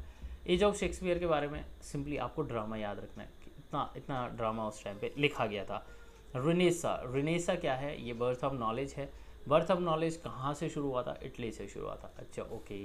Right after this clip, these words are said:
आप लोगों को इस तरह से जो Age of Chaucer है इसे significant, first significant age कहा जाता है। जैसे कि अगर मैं आपको अगले notes में आपको दिखाऊँ इसको, तो ये,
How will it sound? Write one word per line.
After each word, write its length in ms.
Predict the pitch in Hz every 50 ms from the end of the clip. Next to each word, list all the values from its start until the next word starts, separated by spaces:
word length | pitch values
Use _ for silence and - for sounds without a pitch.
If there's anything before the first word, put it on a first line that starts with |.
| 101 98 - -
आप 200 | 120 113 110 -
लोगों 180 | 127 120 113 113
को 80 | 113
इस 120 | 107 - -
तरह 140 | 104 101 95
से 140 | - - - - - - - - - - - -
जो 80 | 131 - -
Age 280 | 170 180 190 196 196 190 - - 165
of 240 | 160 160 160 160 - -
Chaucer 340 | 143 127 127 - - 156 143
है 180 | 139 147 151 151 -
इसे 180 | - - - 156
significant, 720 | - - - 180 175 185 190 185 185 - - - 123 123 -
first 240 | - 202 214 208 -
significant 760 | - 165 143 143 139 139 - 139 - 127 127 127 123 - - - - - - -
age 280 | 143 139 135 135 131 -
कहा 240 | - - - - 123
जाता 280 | 117 110 101 - 117
है। 80 | 110 110
जैसे 220 | 110 113 - -
कि 60 | 117 120
अगर 180 | 113 117 113
मैं 120 | 110 117 113
आपको 360 | 110 107 - - 117 117 117 - - - - - - - - - -
अगले 300 | 120 120 113 120 120 117 120 113 - - - -
notes 420 | 123 120 120 120 123 117 - -
में 100 | 127 123
आपको 300 | 113 110 107 - - 117
दिखाऊँ 520 | 107 110 107 - - - 104 110 120 120 117
इसको, 360 | - - - - - 104 98 120 - - - - - -
तो 520 | 120 110 110 107 104 104 104 104 104 104 107 - - - - - - - - - - - - - - - -
ये, 420 | 117 117 113 110 110 113 110 -